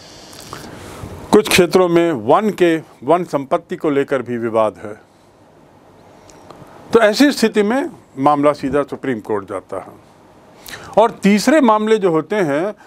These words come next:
वे हैं दो या दो से अधिक राज्यों के वैध अधिकार के प्रश्न का विवाद।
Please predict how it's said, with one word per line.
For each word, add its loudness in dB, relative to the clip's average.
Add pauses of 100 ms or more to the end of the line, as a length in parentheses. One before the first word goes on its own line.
(140)
वे 4
हैं -2
दो 4
या 0
दो -2
से -4
अधिक -6
राज्यों -2
के -6 (300)
वैध 0
अधिकार 0
के -8
प्रश्न -8
का -6
विवाद। -6